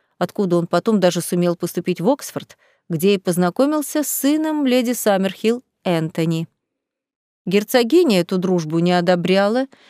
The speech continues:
считая Лорентиса диким и необузданным макаронником,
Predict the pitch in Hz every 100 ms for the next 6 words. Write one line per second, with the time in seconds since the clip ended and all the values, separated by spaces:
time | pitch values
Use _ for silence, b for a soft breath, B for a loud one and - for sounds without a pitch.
0 | b - 220 240 233 226 226 233 220 220
1 | 233 180 220 214 254 233 - 214 214 208
2 | 202 214 208 208 208 202 214 202 190 214
3 | - 269